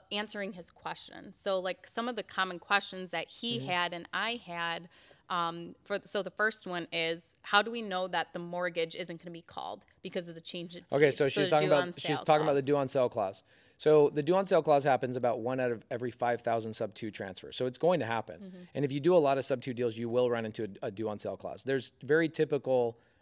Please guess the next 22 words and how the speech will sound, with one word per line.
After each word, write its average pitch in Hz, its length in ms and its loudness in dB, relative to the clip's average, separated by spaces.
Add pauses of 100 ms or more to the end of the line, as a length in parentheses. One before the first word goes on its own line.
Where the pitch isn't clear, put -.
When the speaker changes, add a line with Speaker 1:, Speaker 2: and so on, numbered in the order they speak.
Speaker 2:
reasons 120 360 -4
why 113 220 2
the 120 80 -4
due 120 140 0
on 120 80 -4
sale 120 160 0
clause 120 240 0
gets 120 160 -6
called. 123 200 0
Number 123 200 -2
one, 127 340 -2
improper 120 460 -4
paperwork 120 460 -4
up 123 180 -8
front. 110 320 -6
You 113 120 -8
use 117 140 -6
the 113 120 -6
wrong 104 220 -4
paperwork. 87 520 -12 (420)
Number 123 240 -2
two, 180 400 0